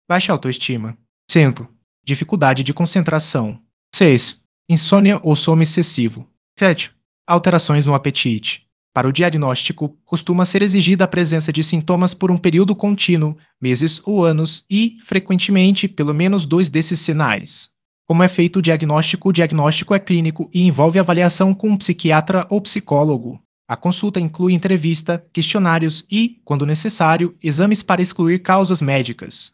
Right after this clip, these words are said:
O profissional diferencia distimia de outras condições, como anedonia, transtornos de ansiedade e depressão maior. Tratamento e profissionais. O tratamento costuma combinar psicoterapia, por exemplo,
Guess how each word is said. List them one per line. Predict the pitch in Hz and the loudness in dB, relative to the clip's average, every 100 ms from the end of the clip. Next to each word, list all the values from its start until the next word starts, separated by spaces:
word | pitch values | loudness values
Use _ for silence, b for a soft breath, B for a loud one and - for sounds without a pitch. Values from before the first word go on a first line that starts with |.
| _ _ _ | _ _ _
O | 127 | -6
profissional | - 147 196 185 143 175 | -2 -2 0 0 2 2
diferencia | 175 202 185 180 180 196 | 2 0 2 2 2 2
distimia | 175 185 208 180 185 | 2 0 2 4 2
de | 180 | 2
outras | 180 185 190 | 0 0 -2
condições, | - 190 185 - 156 165 - | 0 0 2 2 2 0 -2
como | - 160 180 | -6 -2 0
anedonia, | 190 175 165 185 196 | 0 0 2 2 0
transtornos | - 175 185 165 175 180 | -2 -2 0 0 0 2
de | 185 | 2
ansiedade | 190 202 143 151 160 156 | 0 0 2 2 2 -2
e | 151 | -2
depressão | 180 208 - 175 | -2 -2 0 0
maior. | 139 131 110 - - _ _ - | 0 -2 -4 -6 -14 _ _ -4
Tratamento | 147 151 165 165 156 127 | -2 0 0 0 -2 -6
e | 120 | -6
profissionais. | 160 156 180 220 180 175 180 | -8 -6 -4 0 0 0 -2
O | |
tratamento | 180 190 202 160 160 170 | -4 -2 0 0 0 -4
costuma | - - 202 202 | -6 -6 -4 -4
combinar | 202 160 160 160 175 | -2 -2 0 0 -2
psicoterapia, | - 196 196 202 202 185 190 | -4 -6 -4 -2 -2 -2 -2
por | 190 165 | -2 -2
exemplo, | 151 147 160 143 127 | 0 0 -2 -4 -14